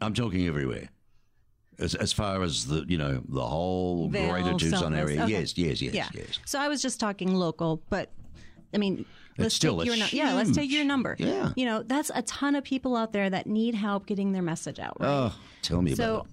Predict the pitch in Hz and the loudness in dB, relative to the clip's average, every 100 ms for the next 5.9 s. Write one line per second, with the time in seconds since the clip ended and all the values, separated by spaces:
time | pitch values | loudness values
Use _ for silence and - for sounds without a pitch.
0 | - 196 202 - 240 233 202 220 226 - | -12 -6 -4 0 2 4 4 2 2 2
1 | 311 330 202 190 - 254 262 180 - - | 2 2 0 -2 -2 -2 0 -2 -6 -6
2 | - 208 214 262 240 269 233 202 208 226 | 0 0 2 2 2 2 0 -2 -2 2
3 | 240 233 - - 311 294 240 185 170 156 | 2 0 -4 0 2 4 4 4 0 0
4 | 185 185 190 214 196 185 190 190 175 - | -2 0 0 2 0 2 4 4 4 2
5 | 160 - 214 214 170 185 151 135 65 | 2 2 2 4 4 4 4 4 4